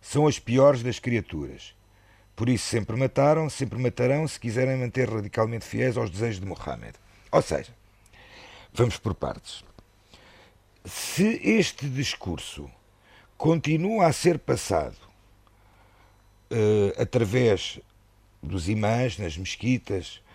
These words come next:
à população, particularmente ao povo muçulmano,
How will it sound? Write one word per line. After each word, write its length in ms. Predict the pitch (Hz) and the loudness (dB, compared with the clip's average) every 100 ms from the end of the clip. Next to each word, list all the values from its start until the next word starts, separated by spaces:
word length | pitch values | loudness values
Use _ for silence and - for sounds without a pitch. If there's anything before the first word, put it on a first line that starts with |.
| - _ _ - | -20 _ _ 2
à 140 | 92 | 2
população, 680 | - 92 87 92 - 65 76 - - _ _ - - | 2 -8 -4 -4 -4 -8 -10 -18 -20 _ _ -20 -16
particularmente 640 | - 85 - 107 110 117 113 | -12 -10 -4 0 0 0 -2
ao 60 | |
povo 380 | - 127 101 73 | 0 0 0 -4
muçulmano, 680 | 82 76 80 64 58 60 | -12 -10 -10 -10 -12 -14